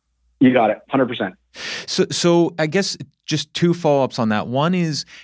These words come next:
Speaker 2: has covid, because we often think of, you know, cheap money and, and, um, quantitative easing and, and that sort of thing in terms of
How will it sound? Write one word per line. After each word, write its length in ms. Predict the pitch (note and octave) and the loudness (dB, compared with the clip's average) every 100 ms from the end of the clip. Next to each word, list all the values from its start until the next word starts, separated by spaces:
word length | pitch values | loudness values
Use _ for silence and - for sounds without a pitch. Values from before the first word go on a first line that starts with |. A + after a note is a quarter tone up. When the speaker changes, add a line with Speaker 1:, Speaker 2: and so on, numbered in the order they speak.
| - | -8
Speaker 2:
has 420 | D#3 F3 G3 F#3 | -2 0 0 -2
covid, 440 | - E3 D#3 D#3 | -2 0 2 0
because 300 | C3+ B2 C3+ | -2 -2 -2
we 120 | C3 E3+ | 0 0
often 280 | E3+ C#3 | 0 -4
think 240 | - C3 B2 | -4 -4 0
of, 260 | A2+ G2+ - | -2 -2 -4
you 100 | A2 | 0
know, 280 | G#2+ G2 - | 0 0 -4
cheap 320 | - B2 A#2 | -2 -2 0
money 580 | A#2 A2 G#2+ G#2+ G#2 G2+ | 0 2 2 2 0 0
and, 380 | F#2+ F#2+ F#2+ - | -2 -4 -6 -6
and, 440 | F#2+ F#2 F#2 F2+ | -6 -4 -4 -4
um, 680 | F#2 F#2 F#2 F#2 F#2 F2+ F#2 - | -4 -2 -2 -2 -4 -4 -6 -8
quantitative 600 | - A2 G#2+ G2 G2 F#2+ F#2+ | -2 2 2 2 0 -2 -2
easing 680 | G#2 G#2 G2+ G2+ G2+ G2 | 0 2 2 0 0 -2
and, 180 | F#2+ F#2+ | -2 -4
and 180 | G2+ F#2+ | -4 -2
that 200 | G2 G2 | 0 -2
sort 180 | - G2 | -2 -2
of 80 | F2+ | -2
thing 220 | G2 F#2+ | -2 -2
in 120 | F#2 | -2
terms 280 | G#2+ G2 F#2+ | 0 0 0
of 200 | F#2 | -2